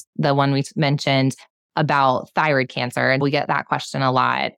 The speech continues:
But the data we have really only shows the thyroid cancer in rat models. High doses of it in rats contributed to medullary thyroid type cancer. But it wasn't even the type that we see in humans. And we've been using these drugs since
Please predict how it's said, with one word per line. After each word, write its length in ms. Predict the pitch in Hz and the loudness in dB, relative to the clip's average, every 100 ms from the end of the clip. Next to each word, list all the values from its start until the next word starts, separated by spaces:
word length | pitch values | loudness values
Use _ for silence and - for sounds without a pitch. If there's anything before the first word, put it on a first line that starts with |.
| _ | _
But 320 | 170 143 - | 0 0 -2
the 120 | - 170 | 0 2
data 400 | 160 247 330 226 | 2 4 4 4
we 120 | 165 | 4
have 560 | 143 143 135 131 131 139 | 2 0 2 2 0 -4
really 420 | 160 175 185 185 | -6 -4 -2 0
only 280 | - 156 143 | 0 2 0
shows 480 | - 143 135 135 131 | 0 0 2 2 0
the 100 | 139 | -2
thyroid 420 | - 139 135 135 - | 0 0 0 -4 -4
cancer 320 | 131 131 131 | -4 -2 -2
in 200 | 135 131 | -2 0
rat 260 | 127 - | 0 0
models. 440 | - 240 311 349 - - - _ - | 2 2 2 0 -6 -20 -20 _ -4
High 160 | 170 | 0
doses 380 | 160 160 160 156 | 2 2 2 0
of 80 | 147 | 2
it 260 | 143 139 | 0 0
in 120 | - 139 | 0 0
rats 540 | 139 139 135 - - - | 2 0 -2 -10 -18 -2
contributed 680 | 180 151 - 160 147 143 135 | 2 2 2 0 2 2 2
to 100 | 139 | 0
medullary 480 | 135 127 127 123 127 | 0 0 0 0 0
thyroid 440 | 135 131 131 131 | -2 0 -2 -2
type 280 | - 139 - | -6 -6 -6
cancer. 580 | - 131 131 123 123 123 _ _ _ - | -2 -2 0 2 2 0 _ _ _ -2
But 100 | 165 | 2
it 80 | 127 | 2
wasn't 260 | 202 220 | 4 4
even 240 | 180 160 151 | 4 2 0
the 80 | - | -4
type 320 | - 139 139 | -2 -2 0
that 80 | 131 | 0
we 100 | 147 | 0
see 260 | - - | -2 0
in 80 | 175 | 2
humans. 540 | 226 311 339 359 370 - | 4 2 2 2 2 0
And 340 | 190 170 170 160 | 0 0 0 0
we've 140 | 170 | 0
been 160 | 175 190 | 2 4
using 320 | 220 196 170 | 4 4 4
these 300 | 156 147 147 | 4 2 0
drugs 380 | - 139 139 147 | 0 0 0 -4
since 580 | - 143 127 - - | -4 0 -2 -4 -12